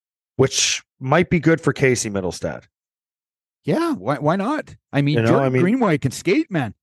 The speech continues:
Speaker 1: if you
Speaker 2: He
Speaker 1: can
Speaker 2: can
Speaker 1: hit,
Speaker 2: fly.
Speaker 1: if you can hit the big man going to the net, Casey's a nice playmaker.
Speaker 2: <laughs> Yes, he is.
Speaker 1: I could see Casey putting some pucks right on his tape.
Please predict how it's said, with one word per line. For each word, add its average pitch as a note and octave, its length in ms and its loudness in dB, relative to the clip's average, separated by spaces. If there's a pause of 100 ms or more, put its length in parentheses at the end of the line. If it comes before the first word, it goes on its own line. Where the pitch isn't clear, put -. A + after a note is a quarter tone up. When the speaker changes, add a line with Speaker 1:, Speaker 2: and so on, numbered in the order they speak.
(320)
Speaker 1:
if C3+ 60 -4
you F3 80 0
Speaker 2:
He - 80 -4
Speaker 1:
can C4+ 60 0
Speaker 2:
can F#3+ 80 2
Speaker 1:
hit, G3+ 120 4
Speaker 2:
fly. A#3+ 300 -2 (220)
Speaker 1:
if C3 100 0
you E3 100 2
can - 140 0
hit A3+ 180 4
the G3+ 80 0
big F#3 240 0
man E3+ 240 0
going D#3 280 2
to D3 60 0
the C3+ 100 -2
net, D#3 300 0
Casey's F#3 380 0
a B3 60 -4
nice G3 220 0
playmaker. D3+ 720 -4
Speaker 2:
<laughs> - 40 -20 (540)
Yes, A#2+ 260 -2
he C#3+ 160 2
is. G3+ 300 0
Speaker 1:
I C3+ 120 4
could F3 160 -2
see F3+ 200 -2
Casey D3 520 0
putting C#3+ 280 -2
some B2 200 -6
pucks C#3 320 0
right B2+ 140 4
on B2 120 2
his G#2+ 160 -4
tape. - 380 -2